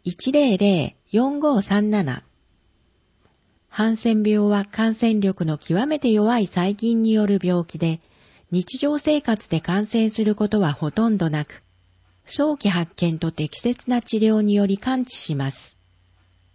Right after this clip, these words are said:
しかし誤解や偏見のため、医学的には十分治癒し、社会復帰できる状態にあるにもかかわらず、社会復帰できない人がいます。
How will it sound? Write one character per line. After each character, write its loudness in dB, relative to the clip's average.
し -12
か -2
し -6
誤 -4
解 0
や 0
偏 0
見 0
の 0
た -2
め、 0
医 -2
学 0
的 -4
に -2
は 2
十 0
分 -2
治 -4
癒 -2
し、 -10
社 -4
会 -2
復 -2
帰 -8
で 0
き -4
る 0
状 0
態 -2
に 0
あ 0
る 0
に 2
も 0
か -6
か -2
わ 2
ら 0
ず、 -8
社 -6
会 -2
復 -4
帰 -4
で 0
き -6
な -2
い 0
人 -4
が 0
い -4
ま -4
す。 -20